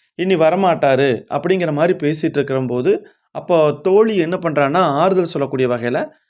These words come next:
அமைந்த ஒரு பாடல் தான் இன்னைக்கு நாம பார்க்க போற இருநூத்தி எண்பத்தி ஏழாவது பாடல். இந்த பாடல் எப்படி அமையுதுன்னு பார்த்தா, "அம்ம வாழி தோழி காதலர் இன்னே கண்டு துறக்குவர் கொள்ளோ,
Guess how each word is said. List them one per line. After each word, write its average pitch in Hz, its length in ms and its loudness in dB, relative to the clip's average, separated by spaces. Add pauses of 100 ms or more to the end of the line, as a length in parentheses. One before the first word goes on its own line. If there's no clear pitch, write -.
(120)
அமைந்த 175 360 0
ஒரு 147 160 4
பாடல் 131 340 0
தான் 156 240 0
இன்னைக்கு 180 320 -2
நாம 143 260 -2
பார்க்க 127 280 -4
போற 123 420 -4 (420)
இருநூத்தி 175 420 -2
எண்பத்தி 156 600 0
ஏழாவது 127 540 0
பாடல். 113 380 -8 (760)
இந்த 202 260 -2
பாடல் 196 560 2
எப்படி 190 360 0
அமையுதுன்னு 160 400 -2
பார்த்தா, 151 400 -2 (460)
"அம்ம 190 560 0
வாழி 151 680 0
தோழி 139 600 -2 (340)
காதலர் 175 640 0
இன்னே 190 540 0
கண்டு 165 500 0
துறக்குவர் 160 460 0
கொள்ளோ, 131 440 0